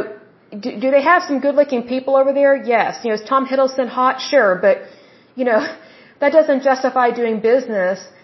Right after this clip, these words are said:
with their trade unions like that, because here's the thing, they have a whole lot more labor unions and trade unions over there, and they halt and stop a lot of businesses.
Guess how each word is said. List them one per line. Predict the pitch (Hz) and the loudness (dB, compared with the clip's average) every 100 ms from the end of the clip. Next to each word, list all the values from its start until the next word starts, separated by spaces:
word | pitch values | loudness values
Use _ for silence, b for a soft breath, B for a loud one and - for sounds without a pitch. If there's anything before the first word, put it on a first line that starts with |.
| _ | _
with | 220 | -6
their | 220 196 | -4 -4
trade | 277 294 254 | 0 0 0
unions | 226 202 185 | -4 -4 -4
like | 202 185 196 | -4 -4 -4
that, | 180 165 - | -2 -2 -4
because | 196 226 214 208 | -4 0 0 0
here's | 269 277 | 0 0
the | 247 | -2
thing, | 247 285 226 208 | -2 0 -2 0
they | 247 | 0
have | 262 269 247 | 2 0 2
a | 208 | 0
whole | 202 262 294 | 2 4 4
lot | 269 247 233 | 4 2 0
more | 240 240 | 0 -2
labor | 214 226 262 | 0 -2 -2
unions | 240 214 214 208 | -4 -4 -4 -6
and | 196 | -8
trade | - 254 285 | 0 2 2
unions | 247 226 190 | 2 -4 -2
over | 196 190 | -4 -4
there, | 185 180 185 196 B B B B B | -4 -2 -2 -4 B B B B B
and | 214 220 | -2 0
they | 214 | 0
halt | 226 269 311 269 | 4 6 6 0
and | 226 | -10
stop | - 240 269 262 | -8 -4 -2 0
a | - | -2
lot | 214 220 | -2 -2
of | 220 | 0
businesses. | 233 277 233 - - - | 0 0 -6 -10 -14 -14